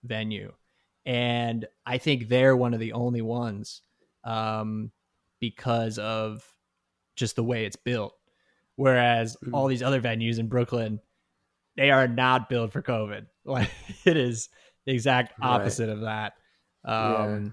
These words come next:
Speaker 1: just because of how close quarters they usually are. Um, so yeah, indoor venues still not really happening. Um, so yeah, for the most part, people are kinda playing outside still, uh, until it, until it snows.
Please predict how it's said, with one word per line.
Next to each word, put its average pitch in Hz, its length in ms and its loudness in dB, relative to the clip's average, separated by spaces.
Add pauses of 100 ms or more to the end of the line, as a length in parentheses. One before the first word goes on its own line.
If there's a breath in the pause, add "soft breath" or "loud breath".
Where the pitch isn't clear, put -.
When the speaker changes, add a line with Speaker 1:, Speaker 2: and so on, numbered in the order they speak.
(100)
Speaker 1:
just 120 240 -6
because 110 280 -8
of 104 60 -8
how 107 360 -4 (400)
close 110 300 -2
quarters 110 480 -2
they 107 100 -6
usually 104 400 -6
are. 104 360 -4 (500)
Um, 104 680 -6 (220)
so - 200 0
yeah, 123 280 4
indoor 135 400 6
venues 127 560 0 (100)
still 120 280 -4
not 120 280 0
really 117 200 -2
happening. 110 640 -6 (480)
Um, 104 720 -8 (240)
so - 160 -6
yeah, 113 260 -4
for - 140 -6
the 120 60 -2
most 120 260 0
part, 110 180 -2
people 110 180 -6
are 101 60 -6
kinda 104 220 -8
playing 107 340 -6
outside 107 600 -8 (200)
still, - 420 -12 (180)
uh, 57 480 -12
until 117 400 -10
it, 110 160 -8 (500 soft breath)
until 123 260 -2
it 110 80 -4
snows. 107 460 -8